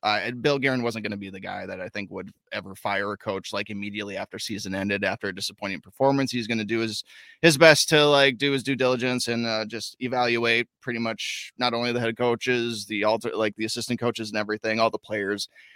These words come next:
And so if, if a move does happen, maybe, maybe it'll maybe it'll be soon, maybe it'll be in a little bit, but I, I don't anticipate it. I think, I, I, and I know that, like, the, <sighs> again, like A J said, there's no excuse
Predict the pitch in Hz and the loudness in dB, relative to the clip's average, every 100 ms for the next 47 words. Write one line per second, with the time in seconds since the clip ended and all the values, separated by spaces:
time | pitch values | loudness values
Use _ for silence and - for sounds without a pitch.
0 | - - 127 - 131 127 127 123 131 135 | -12 -6 -2 2 2 2 0 -2 0 2
1 | 165 143 143 139 139 131 135 139 135 123 | 2 4 4 4 8 6 8 4 4 0
2 | 113 131 143 147 143 143 139 139 - _ | 0 0 2 0 0 -2 -4 -8 -14 _
3 | 113 139 143 151 151 147 143 139 _ _ | -6 -4 0 0 0 0 -2 -4 _ _
4 | _ 117 113 202 254 240 220 - 180 196 | _ -18 4 6 8 8 8 4 4 6
5 | 180 180 175 156 156 143 135 131 135 135 | 6 6 4 4 4 4 2 2 4 2
6 | - 131 117 147 135 185 139 101 87 - | 2 2 4 2 6 4 4 -2 -10 -14
7 | 101 - 110 98 110 - 123 131 123 117 | -14 -10 -6 -2 -2 -2 -2 -2 -4 -4
8 | - _ _ _ _ _ _ 147 151 180 | -10 _ _ _ _ _ _ -2 4 6
9 | 180 185 180 170 170 165 160 156 151 147 | 8 10 10 8 8 8 8 6 6 2
10 | 147 85 _ 107 131 - 120 - _ _ | 0 -10 _ -18 -16 -18 -20 -20 _ _
11 | 127 95 85 90 - 123 131 101 104 85 | -10 -10 -10 -14 -20 _ -4 -2 -4 -6
12 | 92 - 92 113 110 127 120 110 - 98 | -6 -6 -4 -4 -2 0 0 -2 -4 -4
13 | 98 - | -4 -6